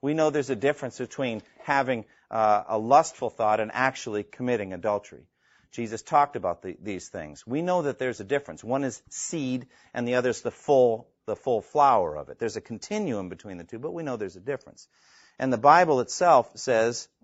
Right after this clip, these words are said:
in terms of effect on life, some sins certainly are worse than others. There are gradations of commands and gradations of sins taught in the Scripture. Jesus said, Matthew twenty-three,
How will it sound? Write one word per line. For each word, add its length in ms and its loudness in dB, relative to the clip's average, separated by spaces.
in 140 -8
terms 300 -2
of 80 -6
effect 340 0
on 140 -2
life, 260 0
some 200 -6
sins 280 -10
certainly 300 -8
are 200 2
worse 300 -6
than 140 -14
others. 300 -10
There 120 0
are 40 0
gradations 680 0
of 120 -8
commands 540 -6
and 400 -4
gradations 500 -4
of 120 -12
sins 400 -6
taught 360 0
in 100 -10
the 60 -10
Scripture. 380 -10
Jesus 340 -10
said, 300 -6
Matthew 300 -6
twenty-three, 720 -6